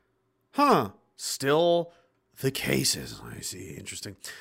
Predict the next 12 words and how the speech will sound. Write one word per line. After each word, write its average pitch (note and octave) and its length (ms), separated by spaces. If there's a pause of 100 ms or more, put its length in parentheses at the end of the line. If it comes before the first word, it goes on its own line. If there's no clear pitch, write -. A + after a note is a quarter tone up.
(160)
Here's F3+ 220
India. G3 600
Hard B3 420
early A3+ 200
lockdown. F#3+ 460
Only B3+ 220
twenty C4 320
percent C3+ 280
fully A#2+ 120
vaccinated. A2 400
Very D3 240
few, C#3 580